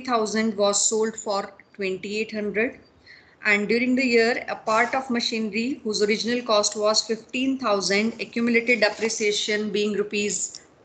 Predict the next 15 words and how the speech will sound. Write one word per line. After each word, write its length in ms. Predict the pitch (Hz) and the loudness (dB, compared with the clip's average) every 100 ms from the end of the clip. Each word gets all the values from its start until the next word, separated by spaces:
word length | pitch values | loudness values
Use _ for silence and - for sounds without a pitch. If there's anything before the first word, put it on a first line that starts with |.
| - | 2
five 200 | 240 262 - | 4 4 -2
thousand, 500 | 202 185 185 196 202 | -2 -2 -2 -2 2
was 220 | 185 185 - | 2 2 2
sold 320 | 233 233 240 - | 0 0 0 -2
for 100 | 196 175 | -2 -4
rupees 400 | 180 175 185 220 - - - _ - | -6 -8 -6 -6 -10 -16 -20 _ -4
eight 260 | 220 202 - | -4 -4 -8
thousand। 480 | - - - - - - - - - | -14 -10 -10 -12 -20 -20 -20 -20 -10
अब 120 | 214 233 | -2 0
आपको 180 | 233 262 254 | -2 -4 -6
सबसे 340 | 262 - 294 294 | -4 -4 -4 -2
पहले 300 | 233 208 208 226 226 | -2 0 2 0 -2
क्वेश्चन 420 | 196 - 233 226 | -4 -4 -2 -2
में 60 | 208 190 | 0 -2
से 160 | 202 | 2